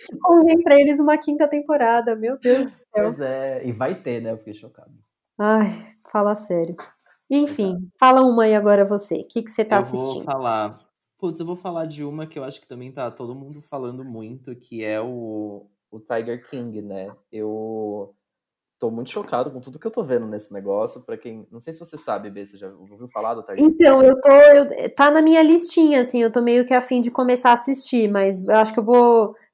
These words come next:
Speaker 1: me fala aí o que que você tá achando, aí eu vou decidir.
Speaker 2: Pois é, um documentário no, no estilo meio aquele do, do Osho, do, esqueci qual era o nome daquele, também da Netflix, no, no,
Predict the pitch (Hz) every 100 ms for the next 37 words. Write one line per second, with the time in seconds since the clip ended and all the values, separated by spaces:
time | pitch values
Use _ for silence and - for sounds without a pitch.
0 | - 208 220 220 220 247 269 262 247 247
1 | - 233 233 214 220 226 247 233 240 247
2 | 240 247 240 220 185 - _ _ _ _
3 | - _ _ 151 160 139 135 127 131 135
4 | 139 143 139 131 117 123 135 127 117 107
5 | 101 98 _ _ 113 113 117 117 120 -
6 | 120 120 120 117 113 113 110 104 101 98
7 | _ - 107 117 107 110 107 110 107 107
8 | 101 110 104 104 107 - 131 131 - 104
9 | 101 98 95 _ _ - - 101 95 _
10 | 104 98 98 98 95 95 92 101 104 101
11 | 98 101 101 92 95 - 117 117 - _
12 | _ _ _ 110 110 107 110 107 107 104
13 | 101